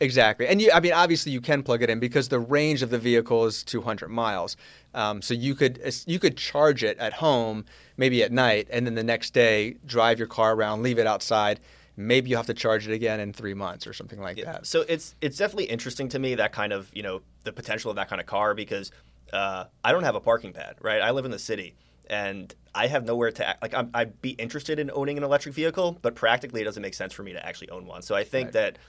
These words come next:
Speaker 2: you know, aside from the actual cost of the electricity that you're using, like,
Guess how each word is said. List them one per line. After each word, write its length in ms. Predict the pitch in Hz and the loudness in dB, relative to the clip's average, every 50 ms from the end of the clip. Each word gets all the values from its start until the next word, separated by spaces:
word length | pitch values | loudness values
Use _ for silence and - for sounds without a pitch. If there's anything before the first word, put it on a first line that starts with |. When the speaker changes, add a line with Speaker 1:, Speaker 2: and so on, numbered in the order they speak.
| _ _ - | _ _ -14
Speaker 2:
you 100 | 104 113 | -10 -8
know, 260 | 107 101 98 92 90 - _ _ _ _ _ - | -6 -6 -6 -6 -8 -12 _ _ _ _ _ -4
aside 360 | 117 107 - 143 135 139 135 | -2 0 2 4 4 4 2
from 140 | - 139 123 | 0 -2 -2
the 60 | 113 | 0
actual 380 | 87 104 110 - - 120 101 95 | 0 -2 -2 -4 -4 -6 -8 -8
cost 580 | - - - - 98 98 104 107 - - - - | -8 -8 -4 -2 0 0 0 -2 -4 -8 -8 -4
of 200 | 113 110 107 101 | -4 -4 -4 -4
the 180 | 104 104 101 98 | -6 -8 -6 -6
electricity 720 | - 98 104 98 95 - - 107 98 - 117 117 113 113 | -4 -4 -4 -6 -6 -6 -8 -8 -6 -6 -6 -6 -4 -4
that 160 | 107 101 - | -4 -4 -6
you're 100 | - 98 | -6 -10
using, 320 | 98 101 101 104 101 98 | -12 -12 -10 -10 -10 -10
like, 160 | 92 92 90 | -10 -12 -14